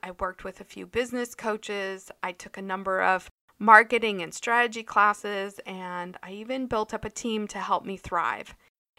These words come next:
And even with all of those investments, the results that I dreamed of did not materialize.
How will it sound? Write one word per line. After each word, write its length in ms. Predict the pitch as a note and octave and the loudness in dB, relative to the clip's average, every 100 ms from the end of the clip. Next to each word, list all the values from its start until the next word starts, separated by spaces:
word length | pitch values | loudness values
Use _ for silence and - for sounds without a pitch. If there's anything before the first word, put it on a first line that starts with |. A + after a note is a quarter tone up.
| - | -10
And 180 | A3+ A3 | -8 -6
even 440 | C4+ C#4+ C4+ C4+ | -4 -2 0 -2
with 180 | B3 G#3+ - | -2 -6 4
all 440 | A3 A3 A#3 B3+ | 6 8 6 4
of 120 | B3 | 0
those 460 | G#3+ G3+ G3+ G#3 G#3 | 0 0 0 -2 -4
investments, 880 | - G3+ E3+ F3 - F3+ E3 - - | -10 -6 -4 -4 -6 -12 -12 -14 -12
the 120 | F#3+ | -10
results 680 | G3 F#3+ - F3+ F#3 - - | -10 -12 -6 -2 -2 -6 -12
that 200 | A3+ G#3 | -6 2
I 180 | G3 G3+ | 2 2
dreamed 420 | G#3 A3 G#3+ F#3+ | -2 -4 -4 -4
of 300 | F3 F3 - | -4 -6 -10
did 320 | G#3+ A3+ G3+ | -6 -6 -6
not 400 | F#3+ F3+ F3 - | -4 -2 -2 -6
materialize. 960 | G3 - F#3 F3+ - - - - - | -12 -8 -6 -6 -4 -4 -6 -10 -20